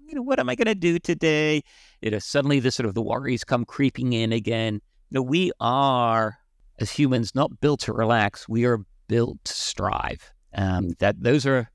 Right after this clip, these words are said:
Speaker 1: the hunter-gatherer genes that we carry within us. And I would say that we should not fight it. We should find some way to harness it.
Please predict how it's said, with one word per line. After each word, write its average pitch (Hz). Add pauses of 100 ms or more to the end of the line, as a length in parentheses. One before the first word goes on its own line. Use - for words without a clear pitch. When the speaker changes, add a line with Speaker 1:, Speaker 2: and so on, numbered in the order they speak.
(180)
Speaker 1:
the -
hunter-gatherer 131
genes 123
that -
we 113
carry 113
within 139
us. 123 (520)
And 113 (640)
I 117
would 151
say 139
that 135
we 135
should 123
not 120
fight 151
it. -
We 107
should 104
find 113
some 117
way 110
to 104
harness 110
it. 87